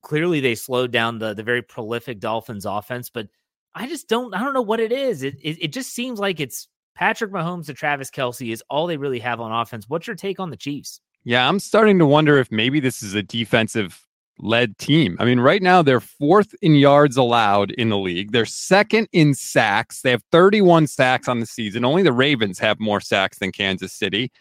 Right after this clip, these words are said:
Speaker 2: Like you said, Mahomes and Kelce is deadly. Like, no one has been able to stop it. But I think we're sleeping on this Chiefs defense with Steve Spagnuolo there. I think that maybe,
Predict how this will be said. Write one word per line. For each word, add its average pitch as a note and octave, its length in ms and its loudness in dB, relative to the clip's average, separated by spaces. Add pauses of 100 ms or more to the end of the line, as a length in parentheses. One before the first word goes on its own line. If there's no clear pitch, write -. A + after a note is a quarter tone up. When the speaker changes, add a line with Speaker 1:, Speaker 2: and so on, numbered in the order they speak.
(540)
Speaker 2:
Like C3+ 180 0
you E3+ 60 -2
said, D#3 240 2
Mahomes E3 480 2
and C#3+ 100 2
Kelce D#3 380 0
is A2+ 100 -6 (280)
deadly. B2+ 420 2
Like, A2+ 140 -6
no D3+ 240 6
one E3+ 160 6
has C#3+ 180 2
been C3+ 160 -2
able C3+ 220 0
to A#2+ 100 -8
stop C#3 340 0
it. G2 160 -2 (340)
But B2+ 100 0
I F3 60 2
think A#3+ 160 -2
we're G3+ 80 2
sleeping F#3+ 480 -2
on E3+ 160 4
this D#3 140 2
Chiefs E3 340 -6
defense C#3 480 -2
with A#2+ 100 -6
Steve C#3 240 -2
Spagnuolo C#3+ 720 4
there. A#2+ 300 2 (280)
I C3+ 140 -4
think G#3+ 240 0
that A3 140 0
maybe, F3 600 2